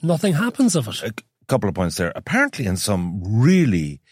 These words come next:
Speaker 2: uh, obscure place in Monaghan, some, on some border area, there was this community hotel, which actually was a project that was there. This idea that there's a business model. Like, we had the Great Southern Hotel Group, we had the Ascart in Dunleary.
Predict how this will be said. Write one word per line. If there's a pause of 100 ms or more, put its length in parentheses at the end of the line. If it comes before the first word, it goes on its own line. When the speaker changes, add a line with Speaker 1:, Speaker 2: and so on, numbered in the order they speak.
(400)
Speaker 2:
uh,
obscure
place
in
Monaghan,
some,
on
some
border
area, (180)
there
was
this
community
hotel, (200)
which
actually
was
a
project
that
was
there. (360)
This
idea
that
there's
a
business
model. (300)
Like,
we
had
the
Great
Southern
Hotel
Group,
we
had
the
Ascart
in
Dunleary.